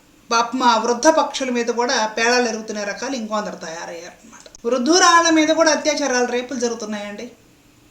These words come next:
జరుగుతున్నాయండి. ఇట్లాగే పాపం ఒంటరిగా ఉంటాయి, ఎవరో ఒకరులే, ముసలి అయితే ఏమిటి ఆడదు కదా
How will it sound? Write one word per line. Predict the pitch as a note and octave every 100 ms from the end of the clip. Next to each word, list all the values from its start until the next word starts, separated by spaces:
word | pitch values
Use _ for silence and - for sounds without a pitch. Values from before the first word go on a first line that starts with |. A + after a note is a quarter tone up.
| _ -
జరుగుతున్నాయండి. | G#3 C#4 D#4 D#4 D4+ D4+
ఇట్లాగే | D4+ C#4+ D4+ C#4+
పాపం | B3 G#3+
ఒంటరిగా | G3+ G#3+ B3 C#4 D4
ఉంటాయి, | C#4+ B3+ C#4+ B3
ఎవరో | A#3 B3+ D4+ D#4
ఒకరులే, | C#4+ C4+ C4 C4 F#3+
ముసలి | G3 G#3 C4+
అయితే | B3+ B3
ఏమిటి | B3 A#3+ A3+
ఆడదు | F#3+ A#3+ A#3
కదా | A3 A3 A3+ A#3